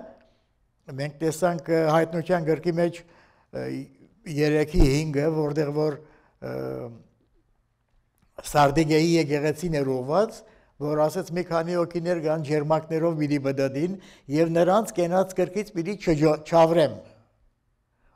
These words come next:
Ուրեմն ավրելու մասին խոսք չկա, պիտի չավրեմ։ Գառնուկի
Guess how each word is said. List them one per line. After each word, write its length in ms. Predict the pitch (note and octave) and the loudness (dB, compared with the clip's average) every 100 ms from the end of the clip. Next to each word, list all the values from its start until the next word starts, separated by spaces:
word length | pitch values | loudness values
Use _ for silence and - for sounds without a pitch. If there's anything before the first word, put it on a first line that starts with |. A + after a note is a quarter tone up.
| - | -6
Ուրեմն 220 | E3 E3+ | -2 6
ավրելու 420 | F3+ F#3+ G#3+ G#3+ | 8 8 6 4
մասին 340 | G#3+ G#3+ A#3+ A#3+ | 2 2 -2 -8
խոսք 280 | C4+ C4 G3 | -8 -8 -6
չկա, 220 | E3+ C3 | -2 0
պիտի 260 | D3 F3 | -2 -4
չավրեմ։ 560 | - - F3 D#3 C#3 G#2 F2+ - _ _ _ _ _ _ _ _ _ _ _ _ _ _ _ _ _ _ _ _ _ _ _ _ | -2 4 4 4 -2 -4 -12 -20 _ _ _ _ _ _ _ _ _ _ _ _ _ _ _ _ _ _ _ _ _ _ _ _
Գառնուկի 640 | C3+ D#3 E3+ F3+ D#3 F3+ | 6 6 6 2 2 2